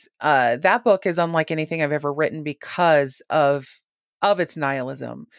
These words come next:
Um, that, that word strikes a chord with me because I tend to avoid that myself. In my work, I always try to put a little gl-, glimmer of hope in there. <laughs> And, uh,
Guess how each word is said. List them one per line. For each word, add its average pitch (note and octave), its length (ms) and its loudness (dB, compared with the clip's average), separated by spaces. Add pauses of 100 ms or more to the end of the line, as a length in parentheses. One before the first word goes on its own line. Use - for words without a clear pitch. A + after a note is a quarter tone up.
(340)
Um, C#3+ 480 2
that, E3 280 2
that E3+ 220 4
word F3 560 4
strikes F3+ 440 2
a E3 40 0
chord D#3 360 0
with E3+ 200 -2
me F3+ 300 0
because D#3 720 2
I D3+ 160 2
tend E3+ 300 0
to D3 540 2
avoid D#3 400 4
that D3 220 0 (220)
myself. C#3 840 0 (1000)
In F#3 160 4
my E3+ 120 4
work, E3 240 2
I F3+ 60 8
always F3+ 220 4
try E3 280 0
to F3 80 2
put F3+ 180 0
a F3 60 4
little E3+ 240 0
gl-, E3 420 -2
glimmer E3+ 340 0
of D#3 80 -4
hope D#3+ 260 -2
in G#3+ 140 -2
there. B3 400 -4
<laughs> - 80 -2 (1300)
And, F#3 720 2 (240)
uh, F#3+ 600 4